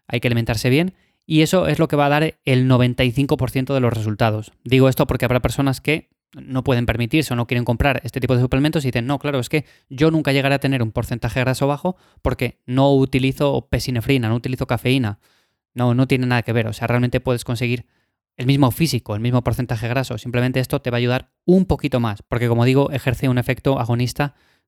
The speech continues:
con esos receptores beta tres que se encuentran mayoritariamente en la zona del abdomen y de las piernas. Así que bueno, simplemente comentar esto. Es un suplemento que es legal, es un suplemento que normalmente no tiene efectos negativos y de hecho,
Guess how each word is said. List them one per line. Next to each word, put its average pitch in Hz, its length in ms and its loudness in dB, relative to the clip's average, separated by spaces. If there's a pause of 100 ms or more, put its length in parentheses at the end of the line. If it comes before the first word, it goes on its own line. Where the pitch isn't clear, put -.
con 127 180 2
esos 127 640 2
receptores 120 600 0
beta 117 200 0
tres 139 220 -2
que 127 80 -2
se 117 80 -4
encuentran 123 460 0
mayoritariamente 123 1080 2 (500)
en 120 220 -4
la 113 80 -2
zona 123 220 0
del 123 100 2
abdomen 165 640 0
y 131 80 -2
de 113 100 0
las 107 160 -4
piernas. 110 380 -6
Así 156 120 0
que 202 100 2
bueno, 110 360 -2
simplemente 165 400 0
comentar 135 300 2
esto. 214 340 -2 (100)
Es 135 160 -2
un 135 100 -2
suplemento 131 480 -4
que 123 280 -4 (220)
es 156 240 0
legal, 135 500 -2
es 127 140 -4
un 123 80 0
suplemento 120 480 -2
que 123 340 -4
normalmente 139 760 2
no 127 120 2
tiene 117 320 -2 (340)
efectos 127 540 0
negativos 127 600 2
y 120 120 -10
de 117 100 -8
hecho, 123 300 -6